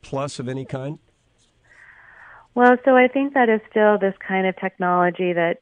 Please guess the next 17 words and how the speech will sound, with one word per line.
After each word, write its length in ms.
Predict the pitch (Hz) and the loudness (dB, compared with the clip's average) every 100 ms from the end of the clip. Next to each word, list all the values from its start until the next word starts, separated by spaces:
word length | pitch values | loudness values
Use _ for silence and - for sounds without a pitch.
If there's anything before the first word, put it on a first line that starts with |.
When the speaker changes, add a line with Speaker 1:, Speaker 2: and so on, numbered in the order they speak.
| _ | _
Speaker 2:
tries 300 | - 170 165 165 | -10 -4 -4 -4
to 80 | 180 | -6
generate 640 | 165 165 170 160 165 165 - | -4 -4 -2 -2 -2 -4 -6
these, 360 | 175 170 165 - _ - | -6 -6 -8 -12 _ -10
um, 560 | 165 160 156 160 165 - _ _ - | -8 -6 -8 -10 -16 -20 _ _ -8
these 200 | 175 165 - | -6 -6 -6
ion 440 | 170 175 175 170 - | -4 -2 -2 -6 -6
fields 440 | 180 170 165 165 165 | -4 0 0 -2 -4
with, 140 | 165 _ - | -8 _ -6
with 180 | 175 | -4
different 420 | - 180 175 170 - _ - | -2 -4 -4 -8 -12 _ -8
approaches. 800 | 170 - - 170 170 190 185 180 - | -8 -4 2 2 2 0 -2 -2 -8
And, 400 | 185 170 165 160 - - - - - | -6 -4 -4 -6 -12 -20 -20 -18 -4
you 100 | 185 | 0
know, 100 | 180 | 2
again, 520 | 175 185 175 170 170 - - - | 2 2 0 0 -8 -16 -20 -6
those 360 | 170 170 170 | 2 4 4